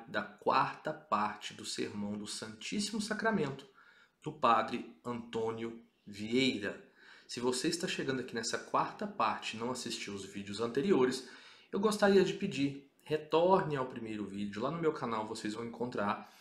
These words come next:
ah, uma playlist com o nome do Padre Antônio Vieira, desde a parte da biografia e as demais partes deste sermão, tá bom? Que aí vocês conseguem entender a sequência.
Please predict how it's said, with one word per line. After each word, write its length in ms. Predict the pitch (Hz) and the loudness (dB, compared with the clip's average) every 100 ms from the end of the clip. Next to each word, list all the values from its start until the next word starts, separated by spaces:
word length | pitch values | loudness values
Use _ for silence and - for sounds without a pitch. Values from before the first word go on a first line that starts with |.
| - - - - | -18 -18 -20 -8
ah, 300 | 113 117 120 | -4 -2 -2
uma 220 | 127 127 | 0 0
playlist 560 | 147 160 143 120 - - | 2 0 2 0 -2 -2
com 140 | 175 | 0
o 80 | 190 | 2
nome 160 | 139 123 | 2 0
do 100 | 143 | -2
Padre 300 | 117 107 110 | 0 0 -2
Antônio 260 | 110 117 | -2 -2
Vieira, 400 | 120 151 104 - - _ - | 2 2 0 -6 -16 _ -12
desde 460 | 107 143 175 160 | 0 2 2 2
a 60 | 123 | 0
parte 420 | - 107 - - | 2 2 0 -6
da 80 | 104 | -6
biografia 840 | 104 104 123 127 - 127 156 156 - _ - | -2 0 0 0 -2 0 0 -2 -14 _ 2
e 80 | |
as 160 | 156 147 | 4 4
demais 520 | 165 165 143 180 - | 2 4 4 2 -2
partes 800 | - - 123 107 - - - - - - _ _ | 2 6 6 4 -4 -6 -6 -8 -20 -20 _ _
deste 440 | 117 117 113 - - | -2 0 0 0 0
sermão, 680 | - 131 135 165 - - - _ _ | 2 2 4 4 4 0 -12 _ _
tá 140 | - | -16
bom? 300 | 92 110 135 | -2 0 0
Que 100 | 131 | 0
aí 80 | 139 | 0
vocês 320 | 131 143 139 | 2 0 -2
conseguem 760 | - 147 139 - 131 131 131 - | -4 -6 -4 -2 -2 -2 -6 -2
entender 760 | 202 202 - 156 117 110 113 - - - - - - | 0 0 -2 -6 -6 -6 -10 -12 -20 -20 -20 -20 -14
a 80 | - | -6
sequência. 640 | - 147 - 120 98 - | -2 -2 -2 -4 -4 -8